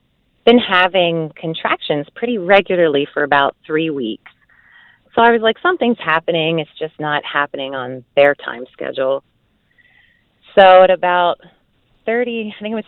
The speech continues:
thirty-nine weeks and five days, I had a, uh, my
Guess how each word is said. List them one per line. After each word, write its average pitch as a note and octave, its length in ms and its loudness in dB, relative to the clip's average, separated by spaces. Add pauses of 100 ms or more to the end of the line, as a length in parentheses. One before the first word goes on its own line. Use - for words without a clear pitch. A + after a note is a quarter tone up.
thirty-nine A3 480 0
weeks G3 340 -8
and E3+ 680 -4 (600)
five F3+ 400 0
days, D3 400 -8 (120)
I E3+ 80 -10
had D3+ 340 -4
a, C#3 400 -6 (360)
uh, C#3 180 -8
my D3+ 140 -6